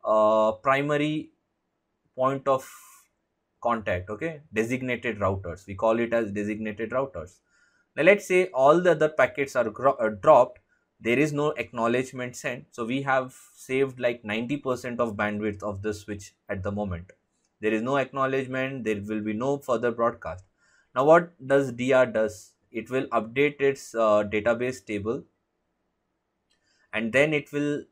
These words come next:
send the notification to the switch, which will take it forwarded to all the other guys.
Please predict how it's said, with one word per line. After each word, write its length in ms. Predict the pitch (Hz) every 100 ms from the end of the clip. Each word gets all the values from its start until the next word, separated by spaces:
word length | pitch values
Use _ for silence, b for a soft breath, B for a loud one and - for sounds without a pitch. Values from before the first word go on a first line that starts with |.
| _
send 480 | - - - 135 165
the 80 | 170
notification 1000 | 156 127 139 127 120 123 143 151 113 139 _ _ _ _ _ _ -
to 300 | 139 151 143 _ _ _ -
the 100 | 170
switch, 540 | 175 131 139 - - _ _ _ _ _ _ 95
which 300 | 135 170 -
will 400 | 180 175 180 175 _ _ _ _ _ _
take 240 | 160 160 165
it 120 | 160 _
forwarded 760 | - 135 131 135 135 143 143 139 _ _ _
to 120 | 131 131
all 300 | 120 131 156
the 120 | 143
other 220 | 120 131
guys. 560 | 104 95 120 - -